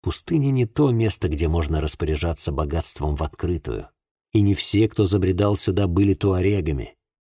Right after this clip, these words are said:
Да и не каждому туарегу можно было доверять. Гасель держался в стороне от размышлений женщин. Его мечты становились всё смелее.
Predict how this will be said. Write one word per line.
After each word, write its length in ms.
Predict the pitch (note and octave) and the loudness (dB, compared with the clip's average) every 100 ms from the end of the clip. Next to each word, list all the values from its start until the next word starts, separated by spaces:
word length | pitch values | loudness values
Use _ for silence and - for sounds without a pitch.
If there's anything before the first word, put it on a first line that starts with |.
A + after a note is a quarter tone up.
| _ _ - | _ _ -4
Да 80 | D#3 | -2
и 100 | D#3 | 0
не 100 | A#2 | 0
каждому 460 | A#2 G#2 G2+ F#2+ | 0 2 2 0
туарегу 580 | E2+ F#2 E2 G2+ G2 D2+ | 2 0 2 2 2 0
можно 320 | C#2 C2 C#2+ | -2 -4 -6
было 260 | B1+ C#2 C2+ | -4 -4 -4
доверять. 680 | C#2+ C#2 C#2 C#2 - - - _ _ _ _ _ _ _ _ _ _ - | -4 -4 -4 -6 -8 -12 -14 _ _ _ _ _ _ _ _ _ _ -4
Гасель 480 | D#2 D#2 D#3+ E3 | -2 0 4 4
держался 580 | C#3+ C#3+ A#2+ C#3 B2 C3+ | 4 2 2 2 2 0
в 60 | - | 0
стороне 500 | - A2+ A2 A2 F2 | 0 2 4 4 2
от 100 | D2 | 0
размышлений 680 | D2 C#2+ D2 - D2+ C#2+ C#2+ | -2 -2 -4 -2 -2 -2 -2
женщин. 520 | C#2 B1+ B1 B1+ - _ _ _ _ _ _ | -2 -4 -6 -8 -12 _ _ _ _ _ _
Его 280 | C#2+ C#2+ F2+ | -6 -2 0
мечты 360 | A2 G#2+ - G#2+ | 0 -2 -2 0
становились 640 | - G2 F2+ F2 F#2+ G2 | 0 0 0 2 0 0
всё 220 | - G2 | -2 -2
смелее. 640 | - G#2+ A2 D#2 B1 C2 | 0 0 0 0 -4 -8